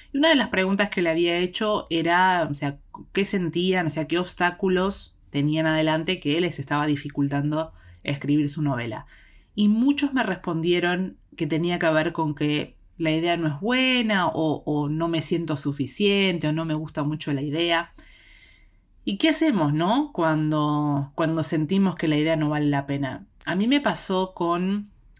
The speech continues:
una novela que pronto volveré a ella, todavía no es el momento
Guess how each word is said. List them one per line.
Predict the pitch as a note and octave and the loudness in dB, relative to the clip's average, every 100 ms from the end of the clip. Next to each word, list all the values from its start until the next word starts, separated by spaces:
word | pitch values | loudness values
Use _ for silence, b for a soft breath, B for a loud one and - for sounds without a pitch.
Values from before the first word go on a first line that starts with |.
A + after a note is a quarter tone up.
| _ - - | _ -16 -6
una | E3+ E3+ E3 | -2 0 2
novela | D#3 D#3 F3+ F#3+ F#3 | 2 2 2 2 0
que | D#3 D#3+ D#3+ - - | 0 2 0 -6 -8
pronto | C4+ D#4 D4 F3 | 0 2 2 2
volveré | D#3+ D#3 D#3+ | 2 2 2
a | E3 | 2
ella, | E3+ G3+ - | 0 -2 -4
todavía | C3 C3 F3 E3+ | -4 -2 0 0
no | C#3+ C3+ | 0 -2
es | D3 | -4
el | F3 | -6
momento | F#3 D#3+ D3 D#3 D#3+ | -4 -2 -2 -4 -8